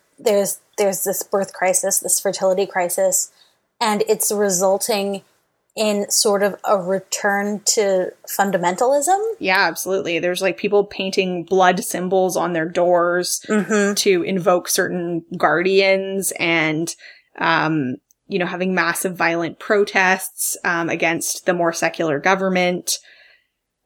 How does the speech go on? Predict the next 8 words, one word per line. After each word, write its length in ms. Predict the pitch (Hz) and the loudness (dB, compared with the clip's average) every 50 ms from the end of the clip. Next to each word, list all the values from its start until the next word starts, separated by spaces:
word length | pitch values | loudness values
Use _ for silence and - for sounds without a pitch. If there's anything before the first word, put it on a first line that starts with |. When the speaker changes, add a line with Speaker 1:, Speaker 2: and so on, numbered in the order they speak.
| - - | -8 -4
Speaker 2:
Um, 460 | 170 175 170 165 160 156 156 160 165 | -2 0 2 2 0 0 0 -2 -4
basically, 760 | - - 196 202 190 - 202 - 185 180 175 170 165 170 - - | -2 0 0 0 0 -2 -2 0 0 2 2 2 2 2 0 0
again, 360 | - 196 190 302 285 233 214 | -2 0 2 2 0 0 0
like, 220 | 214 208 202 - | -2 -4 -4 -2
that, 260 | - 202 185 - - - | 0 0 0 -2 -2 -4
this 140 | 202 196 | -2 0
idea 420 | 214 202 202 180 - 202 202 196 185 | 0 0 0 0 0 0 2 2 2
that 300 | 175 175 147 117 - _ | 2 2 0 0 -4 _